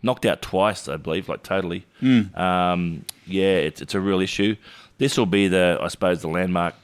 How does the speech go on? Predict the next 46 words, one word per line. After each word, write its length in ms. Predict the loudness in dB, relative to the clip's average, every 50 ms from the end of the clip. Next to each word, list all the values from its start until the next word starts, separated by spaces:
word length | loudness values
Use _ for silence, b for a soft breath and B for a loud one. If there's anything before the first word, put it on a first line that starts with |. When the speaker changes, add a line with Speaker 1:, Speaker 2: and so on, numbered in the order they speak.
| _ -8
Speaker 1:
thing 180 | -6 -6 -4
here 220 | -2 -2 -2 -2 -2
in 80 | -4
Australia 320 | -6 -4 -2 0 0 0 0
and 80 | -2
see 160 | -2 -2 0
how 100 | 0 0
this 180 | 0 -2 -4 -4
one 160 | -4 -4 -2
goes. 320 | 0 0 2 2 2 0 0
But 240 | -2 -4 -4 -4 _ B B B B B B B B B B B B B B B _ _ -12
I, 60 | -8
I, 440 | -8 -8 -6 -6 -6 -4 -4 -4 -2
I'm 140 | -2 -2 -2
re-, 100 | 0 0
I'm 160 | 0 0 0
really 160 | 2 0 0
scared, 420 | 0 -2 -2 0 2 2 2 0 -2 -10 -12 _
uh, 80 | -10 -10 -10 -14 -18 -20 -20 -10 -4
uh, 240 | -2 -2 -2 -2 0
how, 220 | 0 0 0 0
how 220 | 2 2 2 2
it 120 | 2 0 0
may 180 | 0 0 0
go 220 | 0 2 2 2 2
because, 400 | 0 -2 -2 -2 -2 -2 -2 -6 _ _ _
look, 140 | -6 -2 -2
it 100 | 0 0 0 0
is 200 | -2 -2 -4 -4
a 40 | -6
contact 480 | -4 -4 -4 -2 0 -2 -2 -2 -4
sport, 500 | -8 -8 -4 -2 0 2 2 2 0 -2 -6 _ _ -6
and 120 | -6 -4
if 140 | -4 -4 -6
we 80 | -8 -6
take 300 | -2 -2 -2 -2 -2 -2
away 200 | 0 0 0 0
any 200 | 0 0 0 0
element 320 | -2 -2 -2 -4 -4 -6
where 120 | -6 -8 -8
you 100 | -8 -8
can't 180 | -6 -6 -6
even 140 | -6 -8 -10
touch 260 | -8 -8 -8 -6 -6
someone 220 | -6 -4 -4 -2 -2
anymore, 440 | -4 -4 -4 -6 -6 -6 -6 -8